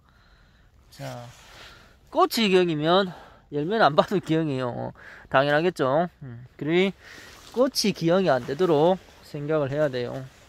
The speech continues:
그리고 좀 굵다. 음. 밑에 위에 오면서 굵어졌죠. 자, 어, 한 사월,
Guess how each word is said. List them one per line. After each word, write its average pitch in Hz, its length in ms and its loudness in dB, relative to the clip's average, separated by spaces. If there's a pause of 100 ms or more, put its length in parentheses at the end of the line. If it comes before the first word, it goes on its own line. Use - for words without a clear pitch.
(1600)
그리고 226 440 2 (720)
좀 208 140 -8
굵다. 208 500 2 (200)
음. 156 380 -10 (1200)
밑에 156 280 -10
위에 165 320 -4
오면서 185 320 -4
굵어졌죠. 151 800 -2 (840)
자, - 200 -20 (3250)
어, 160 80 -8 (1600)
한 151 80 -20
사월, 170 520 -6